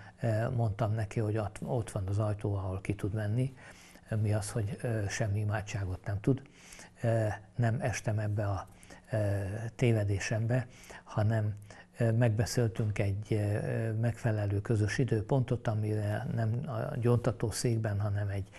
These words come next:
beszélgető szobában, ö, fogjuk tovább, ö, folytatni. És, ö, megkérdeztem azt, hogy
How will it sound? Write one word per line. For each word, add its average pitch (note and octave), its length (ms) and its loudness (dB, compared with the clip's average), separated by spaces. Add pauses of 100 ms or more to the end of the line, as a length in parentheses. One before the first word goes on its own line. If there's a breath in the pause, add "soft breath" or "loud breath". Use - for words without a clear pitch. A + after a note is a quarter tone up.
(160 loud breath)
beszélgető G#2 640 0
szobában, G#2 580 0 (120)
ö, A#2+ 240 -4
fogjuk F#2+ 420 0
tovább, G#2 420 -2 (320 loud breath)
ö, - 80 0 (160)
folytatni. B2 720 2 (600 loud breath)
És, - 420 6
ö, B2+ 200 6
megkérdeztem B2+ 840 4
azt, B2 200 2
hogy A#2 240 2